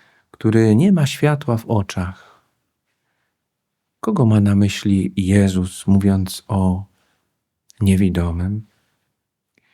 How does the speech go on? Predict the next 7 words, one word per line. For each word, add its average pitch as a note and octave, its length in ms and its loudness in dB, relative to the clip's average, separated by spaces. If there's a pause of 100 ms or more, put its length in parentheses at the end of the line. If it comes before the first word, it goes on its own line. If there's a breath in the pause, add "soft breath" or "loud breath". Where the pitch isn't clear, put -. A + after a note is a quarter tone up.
(720 soft breath)
Ma C#3 140 2
na G3+ 120 4
myśli F3 560 0 (160 loud breath)
faryzeuszy. C3 1040 0 (1200)
Otóż A2 420 0
w - 80 -8
Ewangelii C3 680 0